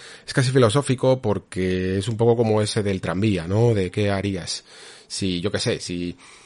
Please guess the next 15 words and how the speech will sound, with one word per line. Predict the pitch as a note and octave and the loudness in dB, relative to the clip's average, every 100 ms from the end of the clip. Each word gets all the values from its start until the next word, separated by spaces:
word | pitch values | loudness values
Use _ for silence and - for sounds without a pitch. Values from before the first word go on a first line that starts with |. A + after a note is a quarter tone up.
| _ _ _ - | _ _ _ -4
hay | G#2+ | 0
muchas | A2 G#2+ G2+ - | 2 2 0 -2
variaciones, | G#2 F2+ - F2 D2+ - | 0 0 -4 -6 -4 -2
¿eh? | A#2+ | 0
Pero, | E2+ | 0
por | F2 | -4
ejemplo, | E2+ G#2 F2+ | -2 -2 -2
por | F2 | -4
hacerla | E2 G#2+ G#2+ | -2 0 2
más | G#2+ - | 0 0
cercana | G#2+ - F#2+ F#2 | -4 0 0 0
de | F#2 | -2
Last | - | -4
of | G2+ A#2+ | -2 2
Us, | C3 | 0